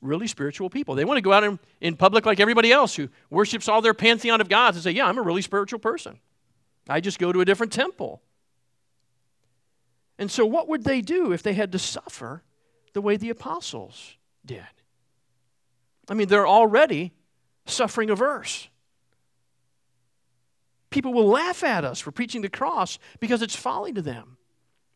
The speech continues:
But the natural person will get downright angry, right? We can, we can go preach the gospel, and most of the time people will say, "Well, you're just silly. Oh, you're one of those. Well, I'm glad that works for you." But if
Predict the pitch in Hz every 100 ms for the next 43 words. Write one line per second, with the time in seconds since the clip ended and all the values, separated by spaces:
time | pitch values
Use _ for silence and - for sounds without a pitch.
0 | _ _ _ _ _ _ _ _ - -
1 | - _ 202 202 202 311 - 262 196 175
2 | - 170 170 170 165 - _ _ _ 156
3 | 202 185 180 165 185 202 123 123 _ -
4 | 185 180 330 - 220 311 349 294 277 240
5 | 226 170 170 208 226 349 - 294 254 226
6 | 233 190 196 202 208 196 185 - 117 120
7 | _ _ _ _ _ _ _ _ _ _
8 | _ _ _ 196 220 214 214 156 123 131
9 | - - _ _ _ 190 208 196 202 202
10 | 190 180 - 208 175 135 139 _ _ _
11 | _ _ _ _ _ _ _ _ _ _
12 | _ _ _ _ _ _ _ _ 185 240
13 | 214 -